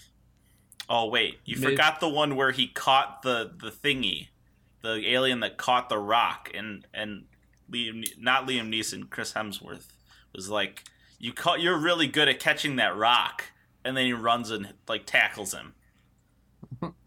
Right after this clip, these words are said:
Speaker 1: That was
Speaker 2: There
Speaker 1: other
Speaker 2: was a,
Speaker 1: alien.
Speaker 2: there was a Goro looking chick.
Speaker 1: Oh, yeah, she had
Speaker 2: There was
Speaker 1: the
Speaker 2: a
Speaker 1: three
Speaker 2: lady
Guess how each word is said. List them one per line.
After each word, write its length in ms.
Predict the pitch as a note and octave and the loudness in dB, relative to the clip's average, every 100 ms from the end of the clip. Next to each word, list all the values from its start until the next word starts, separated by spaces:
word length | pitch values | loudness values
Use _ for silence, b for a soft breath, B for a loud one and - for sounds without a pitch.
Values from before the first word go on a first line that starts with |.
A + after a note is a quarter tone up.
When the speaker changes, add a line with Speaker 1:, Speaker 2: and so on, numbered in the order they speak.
| - _ _ _ _ _ _ _ _ _ _ _ _ _ | -20 _ _ _ _ _ _ _ _ _ _ _ _ _
Speaker 1:
That 140 | A2+ B2 | 0 2
was 160 | A#2+ | 2
Speaker 2:
There 100 | G#2+ | 0
Speaker 1:
other 200 | - F3+ | 2 4
Speaker 2:
was 200 | E3+ A3 | 6 4
a, 40 | B3+ | 4
Speaker 1:
alien. 160 | A3+ | 2
Speaker 2:
there 120 | D#3+ F#3 | 2 4
was 200 | B3+ B3 | 4 2
a 60 | |
Goro 500 | D#3+ D3+ F#3 G#3+ D3 | 2 2 4 6 4
looking 320 | C3+ C3+ C3 | 4 2 0
chick. 400 | B2 - C3 C#3 - - _ - - | 0 0 0 -2 -12 -20 _ -8 0
Speaker 1:
Oh, 160 | D#3 | 4
yeah, 260 | F#3+ G3+ C#3+ | 6 6 6
she 200 | - C3 | 2 0
had 280 | D3 D3 C3 | 4 4 4
Speaker 2:
There 100 | C3+ | 2
was 100 | C#3+ | 2
Speaker 1:
the 60 | |
Speaker 2:
a 40 | D3 | 2
Speaker 1:
three 200 | C#3+ | 4
Speaker 2:
lady 0 | A#2 | 6